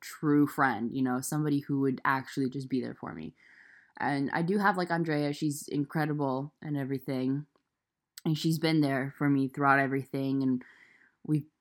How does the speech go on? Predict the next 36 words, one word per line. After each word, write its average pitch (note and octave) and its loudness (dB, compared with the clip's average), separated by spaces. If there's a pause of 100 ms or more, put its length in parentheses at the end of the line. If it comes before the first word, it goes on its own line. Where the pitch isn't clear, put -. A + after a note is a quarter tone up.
barely D3+ 4
had, C3+ 2
like, B2 -2
actual C3 0
fights. C3 -2
We've B2+ -4
had C3+ -2
maybe C3 2
a B2+ 0
couple C3 -4
of, B2+ -6
like, B2+ -4
times B2+ -2
we C3 -4
weren't B2+ -2
talking, C3+ -2 (160)
and C3+ -6
that B2+ -2
was B2+ -6 (460)
'cause C3+ 0
of C3+ -2
outside C3+ 0
factors F3+ 2
in D#3 0
our D#3 4
lives, C#3+ 0
and D3 4
then, C#3 4
you C#3 4
know, B2 2
the C3+ -6
little C3 0
squabbles C3 -2
you C3 0
have. C3 -4
Squabbles? D#3 -6